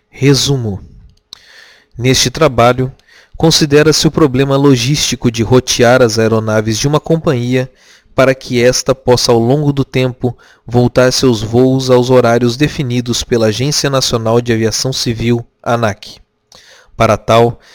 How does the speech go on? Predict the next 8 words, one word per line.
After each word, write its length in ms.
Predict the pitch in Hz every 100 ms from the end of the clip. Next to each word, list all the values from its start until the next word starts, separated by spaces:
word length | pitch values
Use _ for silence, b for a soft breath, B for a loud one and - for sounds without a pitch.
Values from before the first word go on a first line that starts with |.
| b
é 80 | -
utilizada 760 | 120 - 120 113 113 120 123 120
a 20 |
representação 880 | 107 127 131 117 123 117 - 139 135
em 80 | 117
redes 340 | 117 127 123
de 120 | 120
Petri, 520 | - 123 - 117 110